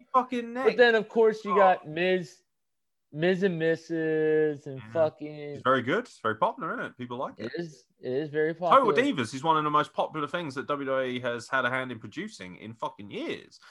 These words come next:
Speaker 1: People
Speaker 2: Yes.
Speaker 1: don't realize that. We all shit on it and Total Bellas and that, but it's super popular. It's still going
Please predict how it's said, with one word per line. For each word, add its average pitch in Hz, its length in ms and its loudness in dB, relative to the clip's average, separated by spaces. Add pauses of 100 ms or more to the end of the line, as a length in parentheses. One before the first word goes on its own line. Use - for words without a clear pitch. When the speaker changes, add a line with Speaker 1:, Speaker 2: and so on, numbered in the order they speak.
(140)
Speaker 1:
People 247 200 0
Speaker 2:
Yes. - 200 8
Speaker 1:
don't 247 120 -14
realize 107 220 0
that. 87 200 -10 (160)
We 202 80 -4
all 269 100 0
shit 262 320 -2
on 92 200 -6
it 120 180 -8
and 123 80 -10
Total 139 240 0
Bellas 147 280 0
and 92 80 -8
that, 92 100 -10
but 175 80 -12
it's 185 120 -8
super 269 380 -6
popular. 247 240 -2
It's - 80 -12
still 302 240 -2
going 226 500 4